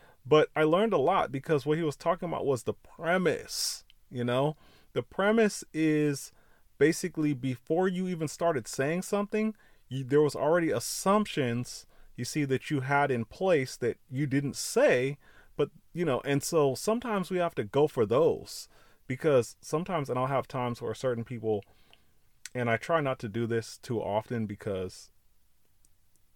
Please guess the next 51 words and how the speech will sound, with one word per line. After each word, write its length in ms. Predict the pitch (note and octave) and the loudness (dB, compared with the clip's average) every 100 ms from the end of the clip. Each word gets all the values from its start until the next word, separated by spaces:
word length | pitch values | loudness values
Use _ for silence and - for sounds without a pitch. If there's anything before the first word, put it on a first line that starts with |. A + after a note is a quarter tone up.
| - | -8
it's 220 | C#3+ - | -6 0
a 60 | C#3+ | 0
little 260 | D3+ F3 | 2 0
blunt, 540 | B2 A2 A2 C#3 E3 C3 | -2 -2 0 -2 -2 -4
but 100 | C3 | -4
it 100 | - | -4
can 140 | B2 | -6
come 260 | - E3 D3+ | -4 -4 -2
off 200 | D3 C#3 | -2 -2
a 40 | |
little, 420 | A2 A2+ A2 A2 | -2 2 2 0
like, 220 | - G2+ G2 | -4 -10 -8
you 80 | C#3 | -6
know, 240 | G#2 G2 | -6 -6
you 80 | A2 | -6
just 160 | C3 - | -6 -4
gotta 240 | C#3+ F#2+ | -4 -4
watch 380 | G2 G2 G2 - | -8 -8 -8 -6
out 240 | G2 - | -8 -8
who 140 | - G#2+ | -10 -8
you're, 180 | G2+ G2 | -8 -8
you 60 | |
know, 140 | G#2+ F#2+ | -8 -8
some 200 | - A#2 | -8 -8
people 220 | A#2 G#2 | -6 -6
are 60 | |
not 180 | G2+ F#2+ | -6 -8
open 320 | F#2+ G2+ A#2 A2+ | -10 -8 -6 -6
to 120 | G#2+ | -8
being, 340 | G#2+ G#2 G2+ G2+ _ _ _ - _ _ - _ _ | -8 -6 -6 -10 _ _ _ -20 _ _ -20 _ _
you 80 | A2 | -10
know, 340 | G#2+ F2+ F2 - _ | -8 -8 -12 -16 _
like, 200 | - G#2+ | -14 -12
hold, 200 | - - - - - - | -8 -10 -10 -20 -20 -12
you 60 | D#3 | -4
know, 120 | A#2+ | -2
when 140 | B2 | -2
somebody 200 | - F#3 | -2 -2
says 220 | D#3+ D#3+ D#3 | 2 0 0
something, 160 | D#3+ | 0
you're 80 | D#3 | 0
like, 160 | D#3 E3+ | 0 0
"Oh, 100 | F#3+ | 0
whoa, 200 | F3 E3+ | 2 2
whoa, 200 | E3 C3+ | 4 2
hold 200 | E3+ D#3 | 0 0
on 100 | B2+ | -2
a 60 | |
second. 300 | - A2 F#2+ - - - _ - - _ A#2 | -2 -4 -4 -14 -20 -20 _ -20 -20 _ -8
Back 340 | C#3 G3 - - | -6 -6 -8 -2
up," 460 | D#3 - - - | -2 -2 -8 -18